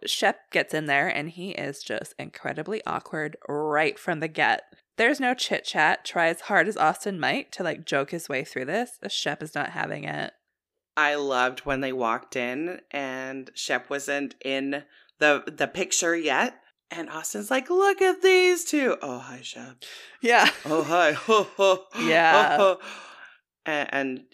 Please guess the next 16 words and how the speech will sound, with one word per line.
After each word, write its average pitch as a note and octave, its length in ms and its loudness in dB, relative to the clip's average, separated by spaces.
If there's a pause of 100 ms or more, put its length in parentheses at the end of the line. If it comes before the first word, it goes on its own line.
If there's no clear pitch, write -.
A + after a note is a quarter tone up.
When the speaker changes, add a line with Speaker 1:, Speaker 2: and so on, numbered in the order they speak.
Speaker 2:
you D3+ 120 0
know, A2+ 160 0
Shep - 340 -2
is C#3+ 100 -6
so A2+ 140 -2
awkward. B2+ 280 -8
He's B2 160 -12
like, B2 120 -14 (160)
"We'll, D#3+ 500 -2
we'll D3+ 340 -6
talk D3 280 -12
about C#3+ 300 -6
it. B2+ 320 -6
Don't D#3+ 240 -2
worry. C#3+ 480 -2 (340)
And, D3 180 -8